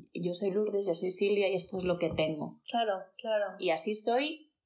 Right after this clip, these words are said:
Speaker 1: eh, siempre, no pu-, esto no puede cambiar.
Speaker 2: Exacto.
Speaker 1: <laughs> Esto es invariable.
Speaker 2: Exactamente, efectivamente, esto no
Speaker 1: <laughs> Esto es así, esto viene de serie.
Speaker 2: Exacto.
Speaker 1: <laughs>
Speaker 2: Efectivamente.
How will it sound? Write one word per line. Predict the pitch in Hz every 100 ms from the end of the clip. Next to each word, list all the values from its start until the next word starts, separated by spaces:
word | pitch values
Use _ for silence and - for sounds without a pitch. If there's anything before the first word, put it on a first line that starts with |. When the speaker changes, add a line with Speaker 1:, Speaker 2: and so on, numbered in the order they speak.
| -
Speaker 1:
eh, | 180 254
siempre, | - 226 196 170
no | 196 208
pu-, | -
esto | 277 339
no | 285
puede | 214 165
cambiar. | 143 156 160 143
Speaker 2:
Exacto. | 214 247 240 240
Speaker 1:
<laughs> | 440 494 453 277 330 330 294 294 - 403 330
Esto | 311 370
es | 339
invariable. | 294 233 214 190 185
Speaker 2:
Exactamente, | 196 - 285 - 214 214 294 302 269 240
efectivamente, | 214 233 226 240 233 220 233
esto | - 269
no | 247 247 392
Speaker 1:
<laughs> | 226 269 339 320 427 381 440 - - 330 285
Esto | 311 311
es | 269
así, | 226 208
esto | 196 247
viene | 269 302
de | 269
serie. | 247 214 190 170
Speaker 2:
Exacto. | - 311 - 381 262 349
Speaker 1:
<laughs> | 220 247 - 233 - _ _ _ _ _ _ 359 359 302 233 226
Speaker 2:
Efectivamente. | 226 226 - 220 214 202 202 190 185 -